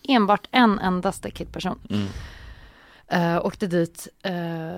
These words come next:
Speaker 1: vi har typ träffats. Han bor där och är därifrån.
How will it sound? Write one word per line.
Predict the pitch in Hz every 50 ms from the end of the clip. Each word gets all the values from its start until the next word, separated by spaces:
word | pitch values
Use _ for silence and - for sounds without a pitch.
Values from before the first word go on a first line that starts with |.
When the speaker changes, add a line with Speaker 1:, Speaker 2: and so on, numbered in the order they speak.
| - - - - -
Speaker 1:
vi | 180 185 214 208
har | 196 196
typ | - 165 - -
träffats. | - - 175 - - - - 202 - - - - -
Han | 185 185 202
bor | 220 226 214
där | 185 180 170 175 -
och | - - - -
är | 180 170
därifrån. | 175 180 175 - - 202 214 254 302 359 330